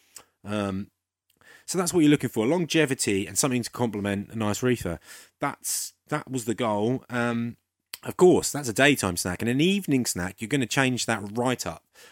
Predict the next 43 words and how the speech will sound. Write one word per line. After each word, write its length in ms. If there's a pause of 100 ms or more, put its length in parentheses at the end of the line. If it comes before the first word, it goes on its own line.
Uh, 160
it's 100
definitely 440
gonna 220
be 100
a 60
cup 200
of 80
tea, 180
not 200
a 40
yuzu. 360
You're 80
gonna 140
something, 480
you're 180
gonna, 420 (240)
you're 140
gonna 140
want 200
something 220
that's 80
gonna 140
bring 180
you 80
back 180
down, 360 (480)
um, 480 (420)
from 220
the 80
high 240
of 100
that 180
show 360
and, 260 (800)
you 100
know, 200
sober 340
you 120
up 120
a 20
little 220
bit. 240